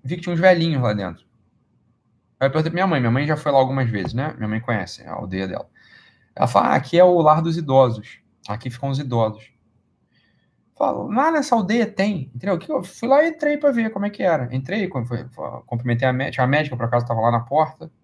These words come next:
né? Aí eu cumprimentei a médica, tinha, fiquei lá conversando com as velhas, com as velhinhas lá, abracei as velhinhas, fiz piada, né? Pá, pá, pá, pá. Fiquei lá com as velhinhas, falei, "Sempre vai ter,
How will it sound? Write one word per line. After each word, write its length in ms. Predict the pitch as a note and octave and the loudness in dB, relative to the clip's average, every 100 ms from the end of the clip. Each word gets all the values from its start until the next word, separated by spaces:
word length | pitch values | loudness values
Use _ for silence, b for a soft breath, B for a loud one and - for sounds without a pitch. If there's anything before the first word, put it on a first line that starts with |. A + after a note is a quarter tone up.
| _ - | _ -12
né? 300 | A#2+ D#3 C#3+ | -8 -8 -8
Aí 120 | G#2+ | -12
eu 60 | G#2+ | -14
cumprimentei 320 | - B2 A#2+ | -14 -14 -12
a 20 | |
médica, 420 | D3+ - - - - | -12 -14 -16 -20 -18
tinha, 200 | - A#2+ | -14 -12
fiquei 180 | - | -4
lá 80 | C#3 | -4
conversando 300 | C#3 B2+ C3+ | -2 -6 -4
com 60 | B2 | 0
as 80 | A#2+ | 2
velhas, 440 | D#3 F#3 E3 - _ _ _ | 4 4 2 -6 _ _ _
com 80 | A#2+ | -4
as 80 | A#2 | 0
velhinhas 400 | A#2 C#3+ E3+ D3 | 2 0 -2 0
lá, 280 | G#3 G3+ - - - | 0 -2 -6 -18 -8
abracei 400 | F2+ A2 G#2+ B2 | -2 0 0 0
as 60 | B2 | 2
velhinhas, 420 | B2 D3 G3 D3 | 2 2 -2 -4
fiz 120 | A2 | -6
piada, 520 | - B2 D#3+ F#3 C3 | -2 4 6 6 2
né? 140 | A#2 C#3+ | -4 -4
Pá, 140 | - | -4
pá, 140 | - - | -4 -4
pá, 120 | A#2+ | -4
pá. 240 | - - - B B B B B | -2 -6 -8 B B B B B
Fiquei 140 | - | -2
lá 80 | - | 2
com 60 | D#4+ | 4
as 60 | |
velhinhas, 220 | D#4 C#4 B3 | 6 6 6
falei, 240 | - - B | 4 0 B
"Sempre 400 | - - D#4 F4 | -6 2 4 4
vai 120 | A#3 D#3+ | 4 2
ter, 160 | D#3 | 0